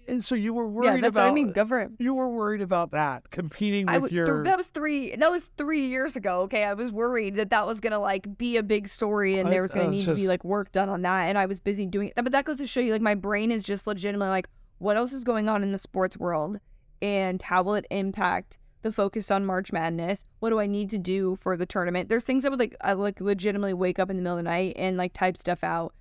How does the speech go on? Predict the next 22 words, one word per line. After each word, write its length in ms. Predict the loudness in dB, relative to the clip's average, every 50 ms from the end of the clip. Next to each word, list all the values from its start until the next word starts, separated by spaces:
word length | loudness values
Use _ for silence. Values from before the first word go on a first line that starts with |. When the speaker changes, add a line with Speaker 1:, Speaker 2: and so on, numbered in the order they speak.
| -20 -12 -10
Speaker 2:
because 220 | -4 -2 0 0
I 80 | 0 0
just 260 | 2 0 0 0 0
am, 100 | 0 0
like, 160 | 0 0 -2 -2 _
on 260 | 0 0 2 2 0 0
a, 180 | 0 0 0 -2 -6 -12 _ _ _ _ -4
and 160 | -2 -2 0
it's 160 | -2 -4 -4 -6
an 100 | -6 -2
adrenaline 420 | 0 0 0 0 0 -4 -6 -8
high. 300 | -10 -10 -10 -10 -10 -10 -6 -4
Like, 200 | -4 -4 -2 -2
you're 80 | -2
just 220 | 0 -2 -2 2 2
Speaker 1:
Uh, 100 | 2 2
Speaker 2:
literally 340 | 2 0 0 0 0 0
constantly 520 | -2 -2 -2 0 0 0 -2 -2 -4 -4 -2
thinking 300 | -2 -4 -2 -2 -2 0
about 200 | 0 0 0 2
it. 180 | 0 -2 -4 -8 -18 _ _ -20 -20 -10 _
Um, 640 | 0 2 2 2 2 0 0 -2 -4 -4 -6 -8